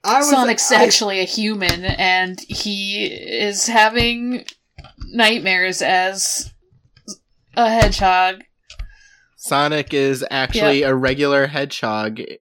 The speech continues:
Speaker 3: trapped in a horrible zoo, and he's dreaming of a better future. Wouldn't that be twisted?
Speaker 2: Wouldn't that be crazy? <laughs>
Speaker 3: Whoa.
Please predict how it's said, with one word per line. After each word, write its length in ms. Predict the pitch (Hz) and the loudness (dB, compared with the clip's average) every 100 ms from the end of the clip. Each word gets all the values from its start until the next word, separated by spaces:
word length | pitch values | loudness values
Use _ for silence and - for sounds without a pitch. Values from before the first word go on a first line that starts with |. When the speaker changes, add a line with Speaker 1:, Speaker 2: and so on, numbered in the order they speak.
| _ - | _ -16
Speaker 3:
trapped 560 | - - 131 127 131 - | -8 -4 0 -2 -4 -6
in 140 | 127 120 | -6 -2
a 440 | 123 120 117 143 | 0 0 0 -2
horrible 600 | 120 117 131 131 131 131 | -6 -2 0 0 2 0
zoo, 400 | 127 143 139 104 | 2 2 2 2
and 200 | 104 110 | 0 -2
he's 400 | 113 113 113 110 | -2 -2 -4 -6
dreaming 580 | - 123 123 120 123 120 | -8 0 0 2 0 0
of 140 | 117 | 0
a 100 | 120 | -2
better 320 | 110 120 120 120 | -2 -2 -2 -4
future. 480 | 135 127 104 104 - _ _ _ _ _ _ _ _ _ _ _ - | -4 -6 -6 -8 -16 _ _ _ _ _ _ _ _ _ _ _ -4
Wouldn't 280 | 135 131 | 0 0
that 200 | 120 120 | 0 -2
be 120 | 131 123 | -4 -8
twisted? 720 | - 120 - - 147 147 165 _ - _ _ _ _ _ _ _ _ _ _ _ _ _ _ - | -4 -4 -4 0 2 2 -2 _ -20 _ _ _ _ _ _ _ _ _ _ _ _ _ _ -8
Speaker 2:
Wouldn't 300 | 220 214 208 | -4 -2 0
that 200 | 220 214 | 0 0
be 120 | 220 | -4
crazy? 680 | - 392 311 339 330 320 349 - | 0 2 0 -2 -6 -4 -4 -2
<laughs> 80 | |
Speaker 3:
Whoa. 640 | 262 339 339 349 - - | 2 2 4 2 2 -2